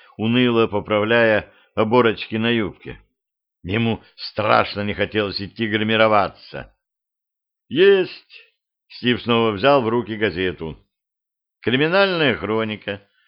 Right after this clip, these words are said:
Вчера в Кастилийском парке, неподалёку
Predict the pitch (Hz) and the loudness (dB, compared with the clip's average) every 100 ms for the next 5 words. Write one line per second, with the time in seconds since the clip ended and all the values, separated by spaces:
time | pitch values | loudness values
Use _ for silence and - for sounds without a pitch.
0 | _ _ _ - 190 147 135 127 - 147 | _ _ _ -4 0 4 4 2 0 -4
1 | - 151 170 170 - 107 92 110 117 110 | -2 -4 -2 -2 -2 -6 0 2 2 2
2 | 101 110 95 95 117 165 185 165 110 98 | -4 -12 -8 -4 0 2 2 0 -4 -6